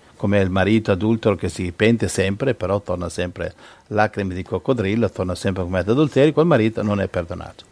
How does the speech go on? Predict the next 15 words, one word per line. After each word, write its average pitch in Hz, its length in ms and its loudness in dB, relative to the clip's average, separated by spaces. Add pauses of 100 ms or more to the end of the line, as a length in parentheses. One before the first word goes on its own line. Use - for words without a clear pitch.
(180)
o 104 100 -8
moglie. 90 360 -6 (1600)
Allora, 127 440 2
eh, 117 440 2
però 147 220 0
nel 110 160 2
tuo 139 160 -2
caso, 117 380 0
che 95 100 -10
tu 117 120 -4
sei 117 140 -2
una 107 80 0
figlia 123 220 -2
di 123 140 0
Dio, 131 340 0